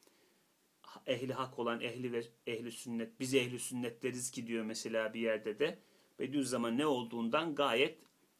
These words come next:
e, açık bir şekilde,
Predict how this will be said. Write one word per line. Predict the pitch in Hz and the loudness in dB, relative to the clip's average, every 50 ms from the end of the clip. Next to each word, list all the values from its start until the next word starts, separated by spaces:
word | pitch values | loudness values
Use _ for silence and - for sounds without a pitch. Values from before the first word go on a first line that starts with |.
| _ _ - - | _ _ -4 -2
e, | 123 123 123 123 123 123 123 120 110 - - _ _ _ _ _ _ - - - - _ _ _ | -2 0 0 -2 -2 -2 -2 -2 -4 -6 -10 _ _ _ _ _ _ -20 -20 -20 -20 _ _ _
açık | - 139 131 - - - - 151 | -6 -6 -4 -2 -2 -4 -2 -2
bir | 131 | -2
şekilde, | - - 123 - - 120 113 117 151 180 208 - | -2 -2 -2 -4 -4 -6 -2 2 2 2 2 0